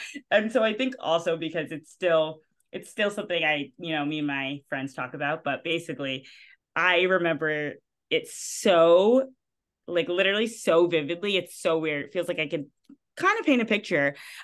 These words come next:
of when the fir-, when the song music, when the music video for the song first came out. So essentially, <laughs> me and my best friend were, like,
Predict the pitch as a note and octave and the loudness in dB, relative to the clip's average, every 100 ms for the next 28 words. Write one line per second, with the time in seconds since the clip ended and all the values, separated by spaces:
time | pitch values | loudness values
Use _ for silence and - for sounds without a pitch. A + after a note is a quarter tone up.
0 | - F3+ E3+ - F3+ F#3+ F3 E3+ - E3 | 0 2 2 0 0 2 2 2 -4 -2
1 | F3+ - E3+ F3+ F3 - G#3+ F#3+ G3+ A3+ | -2 -2 -4 -2 -4 -4 -2 -2 0 0
2 | B3+ B3+ _ _ _ _ D#3+ F#3 F#3+ A3+ | -2 -4 _ _ _ _ -6 -2 4 6
3 | B3+ A#3 - F#3+ F3+ F#3 A#3+ C4+ A#3+ A3+ | 6 2 0 0 0 2 2 2 0 -2
4 | G3+ - G#3 G3+ - F3+ E3 D3+ D3+ - | -4 -4 -4 -4 -2 -2 -2 -4 -8 -6
5 | C#3+ C#3 B2+ _ _ _ _ - _ _ | -4 -2 -4 _ _ _ _ -20 _ _
6 | - - F#3 D#3+ D3+ D3 _ _ _ _ | -8 2 4 4 0 -4 _ _ _ _
7 | _ G3 F#3+ B3 C4 C4 E3 C#3 B2+ - | _ -8 0 4 4 4 2 0 -2 2
8 | C#4+ - D4+ C#4 E4+ - E4+ - A3 A#3 | 2 4 2 0 -4 -14 -18 -6 -2 0
9 | A#3+ G#3+ F#3+ F#3 G3 E3+ E3+ D#3 D3+ C#3+ | 2 0 2 -2 -4 -6 -6 -4 -2 -4
10 | C#3+ | -6